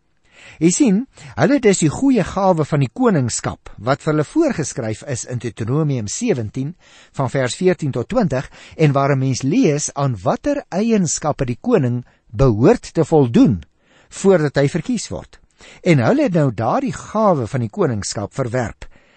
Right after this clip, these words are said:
deur hulle eie slegte keuses sonder die Here se toestemming. Met ander woorde, hulle het hulle eie profete gekry om die konings te salf, maar hulle het nie gebruik gemaak van die profete en die konings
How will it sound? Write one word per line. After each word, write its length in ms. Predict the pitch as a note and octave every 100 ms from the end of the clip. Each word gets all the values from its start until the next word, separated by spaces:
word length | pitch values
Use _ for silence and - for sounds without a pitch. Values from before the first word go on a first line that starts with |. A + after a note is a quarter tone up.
| _ -
deur 220 | A#2 C3+
hulle 180 | A#2+ B2+
eie 360 | E3+ G#3 G#3 G#3+ _ _ _
slegte 580 | - - A3+ A#3+ - -
keuses 680 | - A3 F3 - F2+ - - _ _ _ _
sonder 540 | - - C4+ D4 C#4+ G#3
die 180 | D#3+
Here 160 | C#3 F3
se 140 | D#3+
toestemming. 760 | D3 E3 C3+ - B2+ G#2 D#2+ D2+
Met 200 | C#3 D3
ander 260 | G3+ C4+ A#3
woorde, 380 | B2+ A#2 G#2 G2 _ _ _ _ _ _ _
hulle 200 | - G3+
het 200 | A#3+ - - _ _ _ _
hulle 200 | - D3
eie 240 | F#3 C4 B3
profete 440 | - - A3+ G3
gekry 500 | C#3+ C3+ D#3 C#3 C#3 C#3+
om 140 | D#3
die 120 | C3+ C3
konings 420 | G#3 F3 B2 -
te 100 | C3
salf, 480 | - C3+ F2+ - - _ _ _ _ _ _ -
maar 120 | G#2
hulle 140 | B2
het 40 | A#2+
nie 100 | A3+
gebruik 460 | - A#2 A#2 C#3+ -
gemaak 260 | B2 A2+
van 140 | - A2
die 80 |
profete 520 | - G#2+ - E3+ - A2+
en 120 | A2+
die 120 | G2
konings 560 | - G#3 G#2 D#2+ -